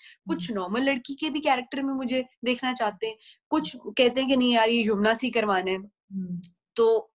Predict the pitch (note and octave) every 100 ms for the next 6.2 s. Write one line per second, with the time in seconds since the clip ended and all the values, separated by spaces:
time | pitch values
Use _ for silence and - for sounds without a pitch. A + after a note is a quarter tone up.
0 | - F#3 F3+ E3 G3 - _ _ _ G3+
1 | A#3+ - C4 B3+ A#3+ G#3+ G3+ G3+ - G#3
2 | G#3 C4+ C4 C#4+ D#4+ C4+ C4+ D4 D4 D#4
3 | - F3+ G3+ A#3+ D4 G#3 F3+ - A#3 G#3+
4 | G3 A3 A#3 G#3 A#3 B3 G#3 G#3 - C4
5 | B3 A3 G#3+ G#3+ A#3 A3 F3 E3+ - A#3
6 | B3